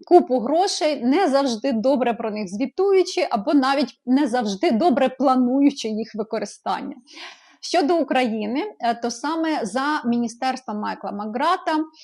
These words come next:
українці в Ірландії отримали особливо значно більшу фінансову допомогу, фінансову підтримку порівняно з біженцями з інших країн. І, е, Макград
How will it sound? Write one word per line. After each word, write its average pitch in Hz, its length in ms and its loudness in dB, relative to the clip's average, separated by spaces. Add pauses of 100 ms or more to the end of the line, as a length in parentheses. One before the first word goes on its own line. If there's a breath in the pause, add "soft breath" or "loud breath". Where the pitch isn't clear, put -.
(460 loud breath)
українці 294 1000 0
в 196 80 -4
Ірландії 254 520 0
отримали 262 680 -2
особливо 240 840 -2
значно 247 520 -4
більшу 214 640 0
фінансову 233 880 -4
допомогу, 233 840 0
фінансову 240 480 -6
підтримку 285 680 -6
порівняно 254 500 -2
з 190 100 -8
біженцями 254 640 -4
з - 180 -14
інших 214 400 -8
країн. - 460 -12 (640 loud breath)
І, 269 140 2
е, 311 260 2 (880)
Макград 226 580 0